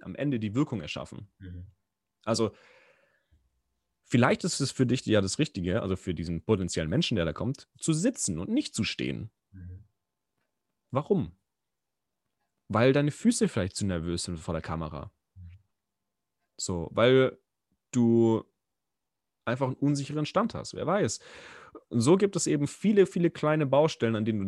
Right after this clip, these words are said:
Speaker 1: drehen kannst, damit diese Performance innerhalb von einer Stunde, innerhalb von einer halben Stunde, innerhalb von zehn Minuten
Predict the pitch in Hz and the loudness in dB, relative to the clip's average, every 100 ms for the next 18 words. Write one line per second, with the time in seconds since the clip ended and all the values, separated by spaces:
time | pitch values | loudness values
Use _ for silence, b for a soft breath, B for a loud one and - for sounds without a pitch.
0 | 107 165 185 104 98 139 - - _ _ | 2 2 2 0 -2 -4 -6 -12 _ _
1 | _ _ _ _ 110 147 196 127 120 117 | _ _ _ _ 2 2 2 0 0 -4
2 | 107 156 175 143 165 135 143 127 - - | -2 -2 0 0 -2 -2 -2 -4 -6 -4
3 | 151 127 - 165 151 123 - 98 110 - | -2 -2 -2 0 2 0 0 -4 -4 -4
4 | 87 117 151 - 101 90 98 - 90 - | -2 2 2 0 -4 -4 -4 -6 -4 0
5 | 110 92 135 104 | 0 0 -2 -2